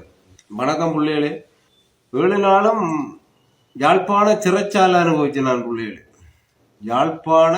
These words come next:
சிறைச்சாலை அனுபவிச்சு வந்தனா. உண்மையில அநியாயத்தை பறையக்கூடாது. சிறைச்சாலை ஏண்டா அப்படி ஒரு சிறைச்சாலை இல்லை.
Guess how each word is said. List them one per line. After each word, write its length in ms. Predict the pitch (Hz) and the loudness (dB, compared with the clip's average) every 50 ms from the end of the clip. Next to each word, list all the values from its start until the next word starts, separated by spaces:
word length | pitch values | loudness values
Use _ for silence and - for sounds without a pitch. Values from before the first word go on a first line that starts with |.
| 208 - | -2 -6
சிறைச்சாலை 720 | - - 180 185 185 185 - - - 175 170 170 170 170 170 | -6 -4 -2 -2 -2 -2 -4 -4 -2 0 0 2 2 2 2
அனுபவிச்சு 460 | 160 160 156 156 156 156 151 - 170 147 | 0 0 0 -2 -6 -8 -10 -10 -10 -10
வந்தனா. 360 | 139 123 120 113 104 87 76 - _ _ _ _ _ _ _ _ _ _ _ _ _ _ _ _ _ _ _ _ _ _ _ _ _ - | -8 -8 -10 -10 -14 -14 -16 -20 _ _ _ _ _ _ _ _ _ _ _ _ _ _ _ _ _ _ _ _ _ _ _ _ _ -8
உண்மையில 400 | 202 220 226 214 208 202 202 208 | -8 -6 -2 0 0 2 2 2
அநியாயத்தை 460 | 202 202 190 190 185 185 180 180 170 | 2 4 4 4 4 4 2 0 0
பறையக்கூடாது. 600 | 160 165 160 156 156 143 139 139 143 139 139 156 170 | 0 0 0 0 0 -2 -2 -2 -4 -4 -4 -6 -10
சிறைச்சாலை 500 | - 175 170 170 165 170 175 165 160 147 | -8 -6 -6 -6 -6 -4 -4 -2 0 0
ஏண்டா 240 | 143 139 139 156 156 | 0 -2 -2 -4 -4
அப்படி 300 | 151 151 147 143 139 135 | -4 -6 -6 -6 -4 -4
ஒரு 120 | 123 113 | -4 -6
சிறைச்சாலை 520 | 117 127 123 127 123 127 123 117 117 117 | -8 -10 -10 -10 -8 -8 -10 -8 -8 -8
இல்லை. 240 | 107 92 90 87 - | -8 -10 -10 -14 -20